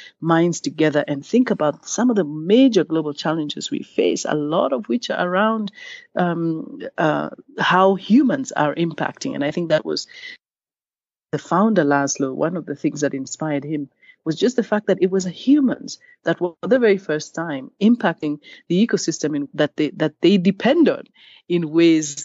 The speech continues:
that were, um, self-destructive, and that, that there's something needed to be done. But I, I mean, it's a, it's a great time, and I see it here with the so-, solar, uh, technology and proliferation, and how,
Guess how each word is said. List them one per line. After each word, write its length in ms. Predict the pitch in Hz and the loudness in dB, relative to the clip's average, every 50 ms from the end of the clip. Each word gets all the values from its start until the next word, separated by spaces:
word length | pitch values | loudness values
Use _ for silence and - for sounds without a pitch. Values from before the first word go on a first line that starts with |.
| - - | -6 -4
that 220 | 147 139 - - - | -4 -4 -4 -6 -10
were, 280 | 143 139 135 131 - - - _ - - - _ _ _ - - | -14 -14 -12 -12 -14 -14 -16 _ -20 -20 -20 _ _ _ -12 -8
um, 500 | - 143 135 131 127 131 127 127 131 135 - - | -6 -6 -4 -6 -8 -10 -12 -14 -16 -18 -12 -10
self-destructive, 1040 | - - - 185 151 143 - - 147 139 - - - 151 143 - - - - - - - | -4 0 2 2 2 2 0 -2 -2 -2 -2 0 0 0 0 -2 -4 -10 -10 -8 -6 -2
and 180 | - 151 147 143 | 0 0 2 2
that, 140 | 143 143 - - - - | 2 0 0 -4 -10 -6
that 240 | 165 160 156 - 151 | 0 0 0 2 2
there's 160 | 156 151 - | 0 0 0
something 500 | - - 190 175 165 - - 156 147 143 | 0 0 0 0 0 0 0 0 0 0
needed 300 | 147 143 143 131 - - | 0 -2 -2 -4 -6 -6
to 100 | - - | -6 -6
be 140 | - - 80 | -4 -6 -8
done. 220 | - - - - - | -8 -10 -12 -10 -6
But 100 | - 165 | -2 0
I, 100 | 190 175 165 _ _ _ _ _ _ _ _ _ _ _ _ _ _ _ _ _ _ _ _ _ _ | 0 0 -2 _ _ _ _ _ _ _ _ _ _ _ _ _ _ _ _ _ _ _ _ _ _
I 60 | - | -12
mean, 140 | 151 147 139 | -10 -10 -10
it's 160 | 147 - - | -10 -10 -10
a, 120 | 160 - - | -6 -4 -4
it's 140 | 175 - 170 | -2 0 -2
a 60 | 160 | -2
great 420 | 156 147 151 165 196 233 233 - | -2 -4 -2 2 2 2 2 0
time, 340 | - - 165 135 - - _ _ - - - - | -4 -6 -6 -6 -6 -8 _ _ -20 -20 -6 -2
and 140 | 165 175 170 | 0 2 2
I 120 | 160 156 | 2 2
see 260 | 151 - - 175 160 | 0 0 0 2 2
it 100 | 143 - | 0 0
here 240 | - 175 156 139 143 | 0 0 0 0 0
with 140 | 139 139 123 | -2 -6 -8
the 80 | 139 | -8
so-, 320 | - - 147 135 - - 139 | -6 -4 -6 -6 -6 -8 -8
solar, 420 | - - - 156 143 135 131 123 - - - - - - _ _ - | -2 2 2 4 4 2 0 -4 -8 -14 -20 -20 -20 -20 _ _ -8
uh, 300 | 143 135 127 127 123 - - - | -6 -4 -4 -6 -8 -10 -12 -8
technology 480 | - - - - 143 139 139 135 135 131 | -6 -6 -2 0 0 0 0 0 -2 -4
and 100 | 131 131 | -4 -2
proliferation, 760 | - 131 135 131 131 - 139 135 143 - - 135 127 127 - - | -2 -2 -2 -2 -4 -4 -2 -2 -2 0 0 -2 -4 -4 -4 -2
and 180 | 143 139 131 131 | -2 -2 -2 -2
how, 440 | - - 151 139 131 131 131 - | -2 0 2 2 0 0 -4 -8